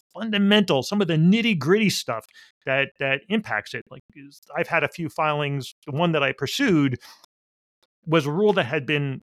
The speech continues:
adopted initially probably before things changed, the one that I pursued on my own, right, was, it was, uh, the Manning rule, the trading ahead, uh, of customer order rules. And there were two different infrastructures for doing it under N Y S E and nasdaq. And, and, and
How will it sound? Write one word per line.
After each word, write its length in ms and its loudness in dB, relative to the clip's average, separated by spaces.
adopted 480 -2
initially 640 -4
probably 380 0
before 340 -6
things 260 -2
changed, 520 0
the 60 -8
one 140 -2
that 100 -2
I 60 0
pursued 260 -6
on 60 -2
my 100 2
own, 100 0
right, 140 -4
was, 180 -8
it 40 -8
was, 220 -6
uh, 280 -4
the 60 -8
Manning 340 0
rule, 240 -8
the 80 -10
trading 320 -4
ahead, 340 -4
uh, 320 -6
of 80 -10
customer 380 -4
order 200 0
rules. 320 -8
And 80 -2
there 40 2
were 60 2
two 160 0
different 220 2
infrastructures 440 -4
for 100 -8
doing 200 -2
it 80 -2
under 160 -2
N 100 -2
Y 180 2
S 140 -6
E 260 -4
and 160 -2
nasdaq. 400 -4
And, 160 -6
and, 260 -2
and 140 -8